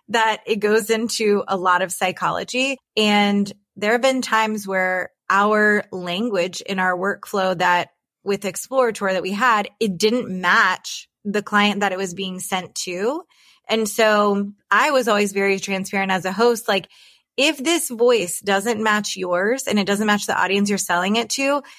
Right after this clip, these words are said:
like, change the voice of your workflow, because formality is a huge thing that is make or break for people. And you need to be matching your audience. If they're super direct and short because they have no time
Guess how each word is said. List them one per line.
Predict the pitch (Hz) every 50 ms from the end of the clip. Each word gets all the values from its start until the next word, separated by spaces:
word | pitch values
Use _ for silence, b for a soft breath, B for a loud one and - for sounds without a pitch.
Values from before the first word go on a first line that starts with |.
| B B B
like, | - 214 202 - _
change | - - - - 202 214 269 349 403 403 -
the | 269 285 254
voice | 208 214 220 226 226 - -
of | 214
your | 202 208 196 180
workflow, | 185 190 190 - _ - 160 160 - - -
because | 208 196 - 214 208 196 -
formality | - 214 208 208 202 196 185 190 202 214 233 240 247 254 247 247 254 254 233 - _ _
is | 208 208 196 170
a | 196 175 196
huge | - - - - 247 247 247 254 254 247 240 202 -
thing | - - 214 214 214 214 214 214 - -
that | 185 190 180 165 -
is | 165 185 165 185
make | 180 175 175 180 175 - 185
or | 175 170
break | - - 151 160 175 160 -
for | - - 247 247
people. | 247 - 277 262 - 320 311 311 320 330 320 320 b b b b b b _
And | 220 226 233 226 220
you | 220 214
need | 214 214 214 220 240 220 -
to | - 247
be | 247 240
matching | 208 196 190 190 185 180 190 202 - - 208 196 190
your | 175 175 - -
audience. | 180 170 170 156 156 - - -
If | 196 175 165
they're | 185 180 180
super | - - - 254 233 202 233 226 226 220 208
direct | 185 - 202 190 190 202 196 196 - - _ - -
and | 202 196 190 190
short | - - 247 233 202 - -
because | 202 202 - 190 170
they | - 185 196
have | 196 202 196 196 190
no | 196 190 190
time | 190 - - 185 185 196 226 262 311